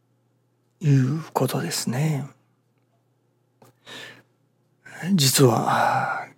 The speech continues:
今朝は新中記念の時に「牙城牙欲」といただきました。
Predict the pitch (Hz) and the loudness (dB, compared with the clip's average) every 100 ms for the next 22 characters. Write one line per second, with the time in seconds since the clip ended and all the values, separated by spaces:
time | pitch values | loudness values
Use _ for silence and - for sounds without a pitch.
0 | - 139 - 117 113 147 147 220 - 147 | -4 0 0 0 -2 -2 -4 -4 0 4
1 | 135 - 147 - 165 143 135 139 - - | 4 2 -4 0 2 4 2 0 -4 -4
2 | 50 - - _ _ _ _ _ _ _ | -2 -2 -6 _ _ _ _ _ _ _
3 | _ _ _ _ _ - - - 185 185 | _ _ _ _ _ 0 2 2 4 6
4 | 180 - 190 147 135 165 - - - _ | 6 2 -2 0 2 0 -2 -12 -16 _
5 | _ _ _ _ _ _ _ _ _ - | _ _ _ _ _ _ _ _ _ -20
6 | - 170 208 165 202 269 - 214 - 143 | 2 4 4 0 -6 -8 -6 -4 0 0
7 | 139 - 139 - - - | -2 -6 -6 -6 -6 -8